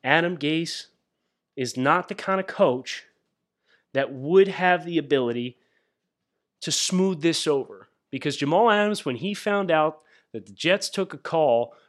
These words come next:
from the Cowboys at the trade deadline and how it was reported that they entertained trade discussions of trading Jamal Adams, he was pissed. A really good head coach,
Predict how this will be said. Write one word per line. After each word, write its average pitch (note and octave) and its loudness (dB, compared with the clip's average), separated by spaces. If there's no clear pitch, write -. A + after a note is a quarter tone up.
from A#2+ -6
the A#2 -6
Cowboys B2 0
at B2+ -10
the - -20
trade F3 -2
deadline A2 -6
and G2+ -12
how C3 0
it D#3 -4
was E3+ -2
reported F#3 0
that C#3 -8
they A#2 -4
entertained F3+ -4
trade G#3 -4
discussions A#2+ -6
of - -16
trading C#3 -4
Jamal F#3 -2
Adams, C#3 0
he A3 -2
was A#3 -2
pissed. - 0
A C3 -2
really F#3 2
good A3 6
head G#3+ -2
coach, C3 -2